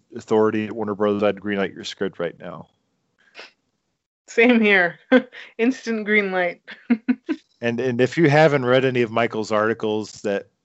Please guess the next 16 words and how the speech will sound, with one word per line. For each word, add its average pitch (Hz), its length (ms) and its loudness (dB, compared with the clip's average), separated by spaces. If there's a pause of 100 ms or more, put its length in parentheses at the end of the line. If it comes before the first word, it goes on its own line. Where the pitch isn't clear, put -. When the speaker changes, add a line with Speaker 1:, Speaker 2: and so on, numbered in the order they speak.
Speaker 1:
um, 110 360 -8
Melissa 139 260 -2
and 131 80 0
I 123 100 0
share 113 240 -2
a 104 60 -2
lot 98 260 -2
of 90 100 -8
'em. 95 220 -12
Uh, 98 240 -6 (840)
Michael's 143 500 4
a 123 80 -2
freelance 123 540 -4
writer, 113 460 0 (500)
and 107 320 -10
so 107 340 -2